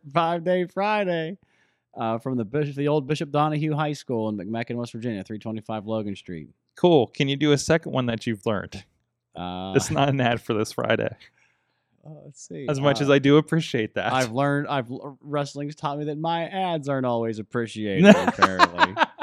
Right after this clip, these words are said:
Speaker 2: I can't wait for the review. <laughs> I like, I love,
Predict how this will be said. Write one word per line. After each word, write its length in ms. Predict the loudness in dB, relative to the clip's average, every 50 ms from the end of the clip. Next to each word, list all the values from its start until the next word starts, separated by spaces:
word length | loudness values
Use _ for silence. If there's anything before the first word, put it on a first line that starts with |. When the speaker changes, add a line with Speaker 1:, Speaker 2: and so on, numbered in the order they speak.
| -10 -10 -10 -16 -16 _ -16 -20 -20 _ _ -20 -20 _ _ -20 -20 _ _ _ _ _ -20 -16 -12 -10 -2 2 2
Speaker 2:
I 80 | 2
can't 200 | 4 4 4 6
wait 160 | 6 6 6
for 100 | 6 4
the 100 | 4 4
review. 580 | 4 2 2 2 2 4 4 4 4 2 -2 -4 _ -12 -12 -12 _ _ _
<laughs> 360 | _ -20 -20 _ _ -4 0
I 60 | 0 2
like, 400 | 2 2 0 0 0 -2 -8 -10 -6 -6 -6 -4 -2
I 60 | 0
love, 300 | 2 4 4 2 2 0